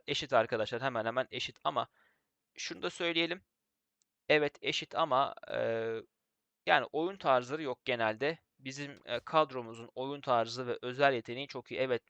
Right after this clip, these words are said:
bizden güçlü rakipler var ama biz o farkı oyun tarzıyla, taktikle işte bir şekilde kapatacağız. Özellikle oyun tarzı son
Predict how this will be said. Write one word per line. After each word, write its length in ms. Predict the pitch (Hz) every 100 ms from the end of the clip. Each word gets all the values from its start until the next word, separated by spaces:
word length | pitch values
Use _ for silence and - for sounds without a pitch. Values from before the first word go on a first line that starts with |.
| -
bizden 340 | 120 131 135
güçlü 200 | 135 156
rakipler 340 | 147 - 151
var 180 | 151 151
ama 240 | 156 156 151 _ _ _ - - _ _
biz 320 | 147 170 - - _ _ _
o 240 | - 151
farkı 480 | - 151 123 - 151 -
oyun 280 | 131 147 160
tarzıyla, 520 | 147 113 113 120 135
taktikle 800 | - 147 - - - 120 123 131
işte 520 | - - - 127 123 -
bir 100 | 165
şekilde 420 | - - 120 139
kapatacağız. 580 | - 131 135 135 147 143
Özellikle 500 | 113 120 131 139 139
oyun 320 | - 127 139
tarzı 480 | 147 135 117 117 143
son 420 | 143 143 143 143